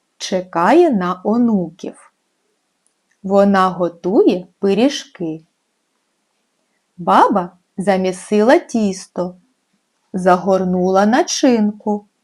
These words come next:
наліпила пиріжків, поставила пиріжки у духовку.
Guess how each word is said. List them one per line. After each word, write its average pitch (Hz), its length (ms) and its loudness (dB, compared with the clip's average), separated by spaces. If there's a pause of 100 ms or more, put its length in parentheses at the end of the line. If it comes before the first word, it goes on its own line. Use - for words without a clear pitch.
(760)
наліпила 190 1000 0 (120)
пиріжків, 208 960 -2 (1160)
поставила 180 800 0
пиріжки 180 920 -6 (220)
у 190 160 -4
духовку. 190 1000 -4